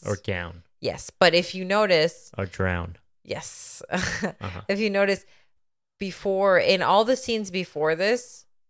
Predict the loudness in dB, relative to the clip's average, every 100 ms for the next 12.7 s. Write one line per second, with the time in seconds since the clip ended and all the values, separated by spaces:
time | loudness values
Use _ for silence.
0 | _ _ -4 -2 -4 -4 -8 -4 -2 -2
1 | -2 -6 -6 -6 -10 -10 -8 -10 -10 -8
2 | -10 -6 0 0 -2 -4 -6 -4 -10 -10
3 | -2 2 4 4 0 -2 -6 -8 -10 -8
4 | -8 -6 -6 -4 -8 -10 -4 -2 -2 -2
5 | 0 -2 -4 -4 -2 -2 0 -2 -4 -6
6 | -6 -6 -8 -12 _ -4 -4 -6 _ -20
7 | _ 0 0 0 -4 -4 -4 -4 -6 -10
8 | -8 -8 -8 -14 -14 -16 -12 -10 -10 -12
9 | _ _ _ _ -2 0 -2 -2 -2 0
10 | 0 0 -2 -4 -6 -12 _ _ _ -8
11 | -8 -12 _ _ _ _ -2 -2 0 0
12 | 0 -4 -4 -2 0 -2 -6